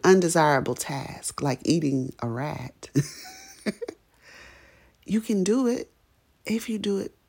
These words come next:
bit by bit by bit. Some of us turn up our nose on small changes because we think it doesn't matter. But those small changes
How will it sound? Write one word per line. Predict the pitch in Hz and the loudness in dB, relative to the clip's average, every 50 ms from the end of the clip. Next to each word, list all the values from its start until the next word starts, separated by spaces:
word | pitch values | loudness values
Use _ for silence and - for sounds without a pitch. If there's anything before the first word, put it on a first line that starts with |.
| - | -10
bit | - - 226 247 - - - - | -6 -4 -4 -4 -6 -10 -14 -12
by | 190 214 214 220 220 214 | -10 -8 -6 -6 -6 -6
bit | 208 214 214 226 247 - - _ - - | -4 -4 -2 -4 -4 -6 -10 _ -14 -10
by | - - - - - - | -8 -8 -8 -8 -10 -8
bit. | 165 - 190 202 - - - _ _ _ _ _ _ _ _ _ _ _ _ _ _ _ _ _ _ _ _ _ _ _ _ _ | -4 -2 -2 -2 -4 -6 -14 _ _ _ _ _ _ _ _ _ _ _ _ _ _ _ _ _ _ _ _ _ _ _ _ _
Some | - - - 311 330 370 | -4 2 4 6 8 8
of | 320 - | 8 6
us | - 208 190 - - - | 4 2 2 2 0 -2
turn | - - 226 220 | -2 -2 0 2
up | 208 202 - | 2 2 2
our | 180 170 | 2 2
nose | 165 165 165 170 170 165 165 160 147 - - | 2 2 0 0 0 2 2 2 2 0 0
on | - 143 139 | -2 0 2
small | 135 - - - 160 156 156 156 156 156 | 2 2 2 2 0 0 0 0 -2 -4
changes | 156 - - - 143 139 127 123 123 - - - - - - - - - _ _ _ _ _ _ _ _ _ _ _ _ _ _ - - - - - _ | -4 -4 -4 -2 -2 -2 -2 -4 -6 -6 -8 -12 -14 -14 -14 -16 -16 -18 _ _ _ _ _ _ _ _ _ _ _ _ _ _ -20 -20 -20 -20 -6 _
because | - 175 - 202 185 - | -4 0 2 2 4 6
we | 170 170 | 4 4
think | 165 - - 202 202 196 196 - | 4 2 2 4 4 4 4 2
it | - 175 170 | -2 -2 -2
doesn't | - 160 151 147 - - - - | 0 0 0 0 -2 -6 -6 -6
matter. | - 139 135 131 - - - - - - - _ _ _ _ _ _ _ _ _ _ _ _ _ _ _ _ _ _ _ _ _ _ _ _ _ _ _ _ _ - - - - - - - _ | -6 -4 -4 -6 -8 -10 -14 -16 -18 -20 -20 _ _ _ _ _ _ _ _ _ _ _ _ _ _ _ _ _ _ _ _ _ _ _ _ _ _ _ _ _ -20 -20 -20 -20 -20 -20 -12 _
But | - 175 - | -6 -2 2
those | - 226 233 233 220 226 | 4 6 6 6 6 6
small | - - 202 175 185 190 208 220 214 220 208 | 4 4 4 2 2 0 0 -2 -4 -4 -4
changes | - - - 185 202 208 - - - - - - - - - - - - | -4 -4 -2 -4 -4 -6 -6 -8 -8 -10 -12 -14 -16 -16 -16 -16 -16 -16